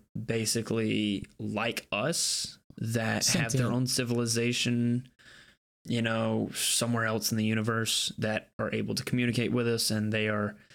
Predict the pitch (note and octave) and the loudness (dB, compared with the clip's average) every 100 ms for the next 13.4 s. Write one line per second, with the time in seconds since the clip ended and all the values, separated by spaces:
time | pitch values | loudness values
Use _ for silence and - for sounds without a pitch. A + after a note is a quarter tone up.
0 | - - _ _ _ - - G#1+ - - | -20 -20 _ _ _ -8 -4 -4 -4 -6
1 | - _ _ _ _ _ _ _ _ _ | -10 _ _ _ _ _ _ _ _ _
2 | _ B2 A2+ C3+ A#2+ G#2+ A2 A2+ A#2 G3 | _ -4 -2 0 0 2 2 2 2 2
3 | B3+ C#4 - - - A#2+ A2 B2+ B2 B2 | 2 0 -2 -4 -4 -4 0 0 2 0
4 | A#2+ A2 A#2+ G#2+ - B2 E3+ G3+ B2 - | 0 0 -2 0 0 2 2 2 0 0
5 | A2+ A2 G#2 G2+ G2+ A2 G#2+ G#2 - A2 | 0 2 0 0 0 -2 -2 -2 -2 -2
6 | G#2+ A2+ A#2 D#3+ G#3+ - - _ _ - | 0 0 0 0 -2 -4 -16 _ _ -20
7 | _ _ _ B2+ A2+ - A2+ - A#2 A#2+ | _ _ _ -2 -2 0 0 0 2 2
8 | - - G3 A#3 B3 D3+ B2+ B2 A#2+ C3+ | 0 0 2 2 0 2 2 2 2 0
9 | B2 B2 G#2+ - B2 A#2 A#2+ A2 - - | 0 0 -2 0 2 2 2 0 -6 -16
10 | _ - A#2+ A2+ A2+ - A2 G#2+ G#2+ G2+ | _ -6 -2 0 0 0 0 2 2 2
11 | F#2 D2+ - - _ _ _ - A#2 A2+ | 0 -2 -4 -12 _ _ _ -4 0 0
12 | A2 G#2+ A2 A2+ A2 G#2+ G#2 A2 A2 C#3+ | 0 0 0 2 2 0 0 -2 0 0
13 | D#3+ E3+ - | 2 0 -2